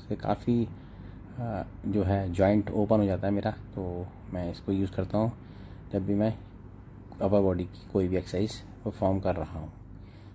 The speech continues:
तो अभी major issue था मेरा shoulder का, but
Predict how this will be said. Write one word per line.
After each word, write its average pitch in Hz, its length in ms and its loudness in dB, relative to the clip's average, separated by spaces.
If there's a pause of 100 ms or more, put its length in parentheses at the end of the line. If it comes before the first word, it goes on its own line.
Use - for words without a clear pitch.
(140)
तो 90 200 -4
अभी 107 300 4
major 104 360 6
issue 107 220 0
था 98 100 0
मेरा 98 180 4
shoulder 104 400 2
का, 127 200 -4 (220)
but 90 140 -6